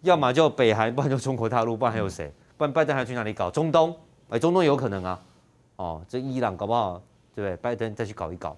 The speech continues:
确实有可能，所以我才说很值得关注。来，我们来看下一张。<clears throat> 来，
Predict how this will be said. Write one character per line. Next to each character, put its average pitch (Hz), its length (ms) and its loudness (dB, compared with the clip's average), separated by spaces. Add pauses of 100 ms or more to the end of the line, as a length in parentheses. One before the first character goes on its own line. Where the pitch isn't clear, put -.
确 214 160 4
实 - 140 -4
有 117 60 2
可 107 140 -6
能， 78 160 -10 (240)
所 - 140 4
以 - 20 8
我 160 60 6
才 135 100 4
说 139 180 0
很 123 220 -2
值 113 180 -6
得 110 120 0
关 104 240 -4
注。 95 180 -12 (300)
来， 160 80 4
我 185 60 6
们 175 40 2
来 175 80 4
看 185 100 4
下 170 140 4
一 151 60 4
张。 127 180 2 (640)
<clears throat> - 880 -4
来， 202 380 6